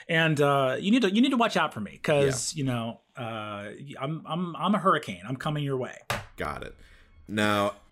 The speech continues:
Speaker 2: uh, I like to give, uh, the guests an opportunity. Uh, if you would like to either, uh, either bring up a topic or ask me a question or whatever you would like. Uh, if you don't have anything, don't worry about it.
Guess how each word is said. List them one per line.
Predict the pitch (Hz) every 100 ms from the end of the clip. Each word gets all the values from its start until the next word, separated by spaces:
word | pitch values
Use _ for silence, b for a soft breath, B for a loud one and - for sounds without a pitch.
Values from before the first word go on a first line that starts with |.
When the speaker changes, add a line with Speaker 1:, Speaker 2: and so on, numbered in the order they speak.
| -
Speaker 2:
uh, | 110 104 101
I | 92 123
like | 160 165 -
to | 127
give, | 90 87 82 78 71 -
uh, | 80 76
the | 76 78
guests | 73 78 73 -
an | 82
opportunity. | 73 71 - 80 67 65 65 64 -
Uh, | 62
if | 71 87
you | 131
would | 135 82
like | 76 69 -
to | - 87 82
either, | 80 76 73 71 73 -
uh, | 73 80 73 71 b b b -
either | 85 82
bring | 71 113 147
up | 147 -
a | 127
topic | - 113 107 123 123 - -
or | 127 135 131 135 131 -
ask | 104 107 -
me | 120 151
a | 131
question | - 85 82 - 85 82 85 -
or | 92 87
whatever | 90 87 85 73 76 78 -
you | - 80
would | 78 71
like. | 73 62 - - -
Uh, | 82 80
if | 85
you | 110
don't | 120
have | 117 110
anything, | 101 92 85
don't | 78
worry | 76 64
about | 55 64
it. | 53